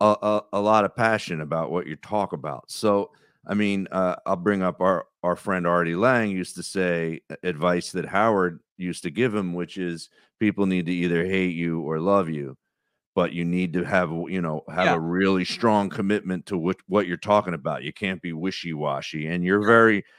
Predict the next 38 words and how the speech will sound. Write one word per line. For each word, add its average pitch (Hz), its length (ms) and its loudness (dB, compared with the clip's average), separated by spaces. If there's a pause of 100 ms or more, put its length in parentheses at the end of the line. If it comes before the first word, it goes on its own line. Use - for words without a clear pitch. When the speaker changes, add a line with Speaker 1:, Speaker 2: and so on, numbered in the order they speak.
(520)
Speaker 1:
you're 113 240 0
very 110 260 8
strong-willed 107 1300 4
in 95 420 -2
the 95 80 -2
way 98 340 2
you 98 380 -4
speak. - 580 -6
And 90 80 -2
I 87 120 0
think, - 500 -4
you 95 240 -8
know, 87 300 -4 (240)
I 101 100 -2
don't 101 120 0
know 95 120 2
how 90 380 2 (320)
you 113 100 -4
can't, 123 300 0 (320)
can 113 180 -2
you 101 220 -4
teach - 420 -8
somebody? 135 400 4
Like, 117 180 4
say 135 440 4 (320)
you 110 160 2
were 110 120 4
listening 113 460 0
to 101 140 -6
me 104 260 2
and 98 100 2
you 92 60 0
go, 92 140 4
"Joe, 92 320 4
if 85 100 -2
you 95 80 -2
were 92 160 0
re-, 90 220 0